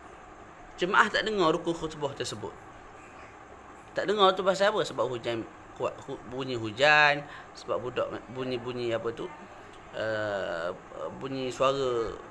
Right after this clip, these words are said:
motor, tak, dan sebagainya. Oleh sebab itu tak dengar lah. Tapi kalau benda tu tak ada,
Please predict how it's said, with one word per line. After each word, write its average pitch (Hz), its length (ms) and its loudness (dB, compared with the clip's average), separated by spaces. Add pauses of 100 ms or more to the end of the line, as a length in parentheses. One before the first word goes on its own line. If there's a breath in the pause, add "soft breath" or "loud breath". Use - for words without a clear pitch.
(200)
motor, 151 680 4 (600)
tak, 107 160 0
dan 123 120 -2
sebagainya. 107 560 -4 (360)
Oleh 120 120 -4
sebab 120 320 -2
itu 151 120 -6
tak - 160 -2
dengar 120 240 -2
lah. 185 120 -4 (480 loud breath)
Tapi 123 240 0
kalau 190 560 8
benda 190 240 4
tu 185 160 0
tak 160 240 6
ada, 113 80 2